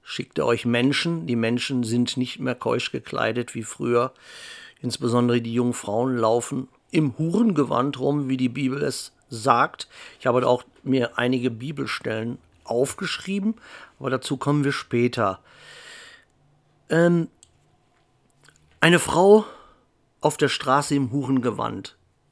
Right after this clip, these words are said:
mit einem bestimmten Blick und schon wird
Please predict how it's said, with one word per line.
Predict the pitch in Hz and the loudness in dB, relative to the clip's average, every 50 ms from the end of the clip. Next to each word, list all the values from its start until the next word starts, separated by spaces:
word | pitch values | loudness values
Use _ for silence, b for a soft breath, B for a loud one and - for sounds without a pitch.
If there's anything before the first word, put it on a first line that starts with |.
| _ _ _ | _ _ _
mit | - 147 160 - - | 0 0 0 2 2
einem | 131 127 127 127 127 | 0 2 2 2 2
bestimmten | 131 123 - - 160 165 175 - 165 151 131 | 2 -2 -2 -2 -2 -2 -2 -2 -4 -4 0
Blick | 123 151 185 - - - - _ _ _ _ _ _ B B B B B B B B B B B _ | 4 4 4 4 2 -8 -14 _ _ _ _ _ _ B B B B B B B B B B B _
und | - 151 156 151 | 2 4 4 4
schon | 127 - - 160 160 160 170 190 208 220 - - _ _ _ _ _ _ _ _ _ _ _ _ _ _ _ _ _ _ _ _ | 2 2 4 6 6 6 6 6 4 0 -4 -10 _ _ _ _ _ _ _ _ _ _ _ _ _ _ _ _ _ _ _ _
wird | - 131 131 143 156 156 - - | -6 0 6 6 6 6 4 -4